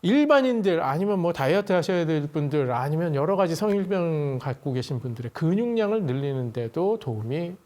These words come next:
될 겁니다. 이제부터는 제가 탄수화물은 줄이고 단백질은 가득 넣은 당뇨 식단의 메인 요리를 소개해 드리고요. 만드는 법 알려드리도록 하겠습니다.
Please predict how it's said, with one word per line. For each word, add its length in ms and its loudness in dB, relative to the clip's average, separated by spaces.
될 140 -2
겁니다. 380 -6
이제부터는 580 2
제가 420 2
탄수화물은 880 2
줄이고 680 -2
단백질은 920 -2
가득 760 2
넣은 480 0
당뇨 540 0
식단의 1040 -4
메인 420 2
요리를 460 -2
소개해 540 0
드리고요. 380 -2
만드는 480 2
법 280 0
알려드리도록 800 -6
하겠습니다. 480 -4